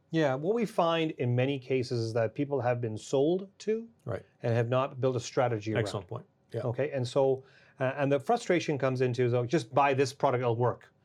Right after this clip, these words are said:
Speaker 1: And, and we're, we're missing out on a whole bunch of pieces, such as what are the objectives of yourself as an individual, not
Speaker 2: Right.
Speaker 1: just your risk tolerance.
Speaker 2: Right.
Speaker 1: A-, and, and when it comes to different types of planning, because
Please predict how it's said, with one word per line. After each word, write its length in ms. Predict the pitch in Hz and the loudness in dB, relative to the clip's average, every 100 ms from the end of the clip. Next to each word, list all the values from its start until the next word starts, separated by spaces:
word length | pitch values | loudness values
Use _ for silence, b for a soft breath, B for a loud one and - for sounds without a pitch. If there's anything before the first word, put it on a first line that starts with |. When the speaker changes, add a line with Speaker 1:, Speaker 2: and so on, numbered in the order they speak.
| b b b b | b b b b
Speaker 1:
And, 180 | 131 160 | 0 0
and 120 | 143 131 | 0 2
we're, 140 | 131 131 - | 2 0 0
we're 120 | 131 | 2
missing 360 | 151 175 190 | 2 2 2
out 100 | 160 | 2
on 60 | 139 | 2
a 60 | 120 | 0
whole 260 | - 156 | 2 2
bunch 280 | 139 131 123 | 2 0 0
of 100 | 127 | -4
pieces, 360 | 131 117 110 - | -4 -6 -8 -6
such 340 | - 185 - | 0 0 2
as 160 | 131 120 | 0 2
what 140 | 131 | 2
are 40 | 131 | 2
the 80 | 127 | 0
objectives 400 | 113 123 123 117 | 0 -2 -2 -4
of 140 | 107 - b b b | -6 -8 b b b
yourself 380 | 110 - 135 123 | -12 0 0 0
as 60 | 113 | 0
an 100 | 113 | 0
individual, 560 | 113 113 123 139 170 151 | 0 0 2 2 0 0
not 120 | 147 | 0
Speaker 2:
Right. 80 | 143 | 0
Speaker 1:
just 180 | 123 | -2
your 100 | 131 | -2
risk 180 | 120 113 | -4 -6
tolerance. 420 | - 113 151 196 104 | -8 -6 -4 -6 -8
Speaker 2:
Right. 120 | - _ _ - | -8 _ _ -8
Speaker 1:
A-, 120 | 160 - | -6 -2
and, 140 | 170 175 | -4 -2
and 140 | 175 | 0
when 100 | 190 | 2
it 80 | 240 | 2
comes 200 | 247 226 | 0 -2
to 80 | 160 | 0
different 320 | 151 175 170 | 0 2 2
types 240 | 165 156 170 | 0 0 -2
of 80 | |
planning, 300 | - 202 214 123 | 0 0 0 -2
because 320 | 117 143 | 0 0